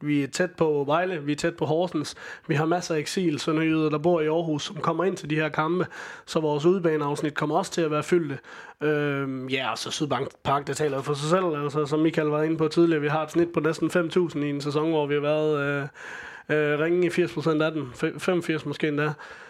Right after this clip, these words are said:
Øhm, så, så vi får bare nogle fede kampe med folk på stadion nu her, og nu begynder vejret også at være med os. Det skulle undre mig, hvis vi kommer under fem et halvt tusind på noget tidspunkt på Sydbank Park i de her, øh, tre, øh, tre hjemmekampe her.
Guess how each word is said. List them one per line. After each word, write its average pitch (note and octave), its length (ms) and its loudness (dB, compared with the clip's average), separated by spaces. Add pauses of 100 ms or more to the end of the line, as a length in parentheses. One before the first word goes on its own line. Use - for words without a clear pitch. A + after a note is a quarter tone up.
(180)
Øhm, C3+ 840 0
så, C3+ 140 -4
så - 160 -4
vi B2+ 100 -4
får B2+ 200 -2
bare B2 160 0
nogle B2+ 180 -4
fede D3 220 2
kampe C#3 300 -2
med C3 120 -2
folk C#3 200 -4
på C#3+ 120 -6
stadion C#3+ 380 0
nu C#3 140 0
her, C#3+ 160 0
og B2 120 -2
nu C#3 60 0
begynder D3+ 300 2
vejret D3 320 0
også C#3 200 -2
at D3 40 0
være C#3 140 0
med D#3+ 140 2
os. C3 180 -4
Det D3+ 120 -10
skulle D#3 160 0
undre D#3+ 160 0
mig, C3+ 140 -2
hvis C3+ 180 -4
vi D#3+ 60 0
kommer D#3 220 0
under D#3 180 2
fem D#3 200 0
et C#3 60 -4
halvt D3 180 0
tusind C#3+ 380 -2
på C#3+ 80 -2
noget D3 220 0
tidspunkt D3+ 380 -2
på E3+ 60 -12
Sydbank D3 340 -6
Park D3+ 220 0
i - 20 -2
de C#3 140 -6
her, C3+ 280 -2
øh, C#3 240 -6
tre, D3+ 220 -2
øh, C#3+ 400 -6
tre D3 160 -4
hjemmekampe D3+ 500 -4
her. D3 120 -4